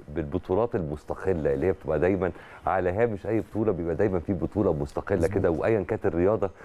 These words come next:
Speaker 1: لما يكون فيها لقاء بين الأهلي والزمالك بيتقال عليه لقاء قمة.
Speaker 2: مظبوط.
Speaker 1: تعالى نبتدي بلقاءات القمة اللي حصلت الفترة الأخيرة بين الأهلي والزمالك في مختلف الرياضات، كانت إيه ظروفها ونتجت عنها إيه بالظبط؟
Speaker 2: هي في الفترة الأخيرة كانت السيادة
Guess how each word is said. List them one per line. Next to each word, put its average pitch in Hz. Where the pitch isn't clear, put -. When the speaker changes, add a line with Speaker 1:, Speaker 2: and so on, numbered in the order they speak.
Speaker 1:
لما 82
يكون 107
فيها 107
لقاء 85
بين 95
الأهلي 92
والزمالك 87
بيتقال 87
عليه 98
لقاء 92
قمة. 73
Speaker 2:
مظبوط. 98
Speaker 1:
تعالى 127
نبتدي 147
بلقاءات 104
القمة 117
اللي 82
حصلت 101
الفترة 95
الأخيرة 85
بين 101
الأهلي 95
والزمالك 90
في -
مختلف 110
الرياضات، 82
كانت 80
إيه 107
ظروفها 80
ونتجت 82
عنها 73
إيه 73
بالظبط؟ -
Speaker 2:
هي 123
في -
الفترة 147
الأخيرة 151
كانت 135
السيادة 127